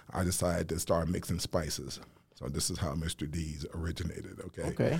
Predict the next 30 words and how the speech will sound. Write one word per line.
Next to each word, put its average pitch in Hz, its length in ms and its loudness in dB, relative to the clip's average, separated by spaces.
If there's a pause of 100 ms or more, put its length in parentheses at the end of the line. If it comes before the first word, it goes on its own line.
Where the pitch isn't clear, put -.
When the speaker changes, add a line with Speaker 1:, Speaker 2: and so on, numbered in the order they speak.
(120)
Speaker 2:
okay. 127 120 0
Speaker 1:
So 95 400 8
mixing 101 340 6
spices. 90 360 4
I 90 100 4
lived 113 280 8
on 104 120 6
a 85 60 2
lake, 92 500 4 (460)
and 87 380 0
people 113 260 4
would 87 60 -6
come 92 180 4
through 92 120 4
with 90 80 4
little 76 100 -4
fishing 120 340 4
tournaments. 151 580 6
Speaker 2:
Uh-huh. 123 300 10 (120)
Speaker 1:
And 87 120 4
so 101 200 12
then 107 220 12
after 98 240 8
the 87 80 6
fishing 113 380 8
tournaments, 107 380 8
they'll 92 140 6
come 101 240 4
through, 95 360 6
and 82 160 0